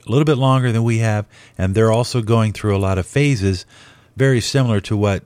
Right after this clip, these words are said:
Western civilization is going through now on our world. So they talk about suffrage on their planet, and one of the things they say is that there are five brackets of voters, and they're based on yearly taxes.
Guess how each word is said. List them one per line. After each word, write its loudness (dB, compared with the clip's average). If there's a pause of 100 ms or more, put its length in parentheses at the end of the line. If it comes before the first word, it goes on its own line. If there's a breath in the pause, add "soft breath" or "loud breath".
Western -2
civilization -2
is -4
going -4 (100)
through -4
now 0
on 2
our 0
world. -8 (340 loud breath)
So -2
they 0
talk -4
about -2
suffrage -4 (500 soft breath)
on -4
their 0
planet, -10 (240)
and -4
one 0
of 2
the -2
things -4
they 0
say -4 (520 loud breath)
is -2 (120)
that -4
there 0
are 0
five -2
brackets -4 (160)
of -4
voters, -6 (1040 loud breath)
and -4
they're 0
based -2
on 0
yearly 0
taxes. -4